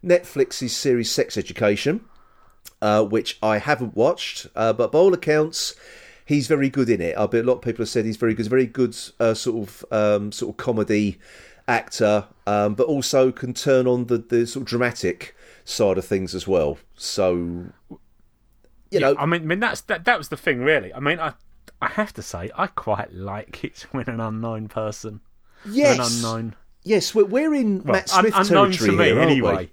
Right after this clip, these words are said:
Speaker 1: Yeah.
Speaker 2: Comes with no preconceived ideas about what he's like, uh, let alone what, how he's gonna play the Doctor. So
Speaker 1: Yeah, yeah.
Speaker 2: that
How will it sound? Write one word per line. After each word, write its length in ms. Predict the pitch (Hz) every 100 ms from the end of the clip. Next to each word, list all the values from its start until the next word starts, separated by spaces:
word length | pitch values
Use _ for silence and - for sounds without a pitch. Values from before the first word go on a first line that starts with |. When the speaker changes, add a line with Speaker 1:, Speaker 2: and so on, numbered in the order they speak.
| _
Speaker 1:
Yeah. 320 | 185 143 82 -
Speaker 2:
Comes 260 | - 147 131
with 180 | 135 147
no 640 | 151 170 175 175 165 156
preconceived 800 | - 156 135 135 131 143 127 117
ideas 500 | 117 110 117 113 101
about 480 | 107 107 104 104 - _ _ _ _ _ _ _ _ _
what 260 | 120 110 117
he's 160 | 107
like, 500 | 117 120 123 - - _ _ - - -
uh, 420 | 113 110 113 113 113 _
let 240 | 135 135 113
alone 340 | 120 110 113
what, 300 | 107 117 -
how 280 | - 113 107
he's 100 | 107
gonna 180 | 113 107
play 220 | - 107
the 80 | 101
Doctor. 460 | 113 - - - -
So 480 | - 120 107 110 104
Speaker 1:
Yeah, 220 | 101 76 - _ _ -
yeah. 200 | 87 73 - _ -
Speaker 2:
that 600 | 139 135 - - - -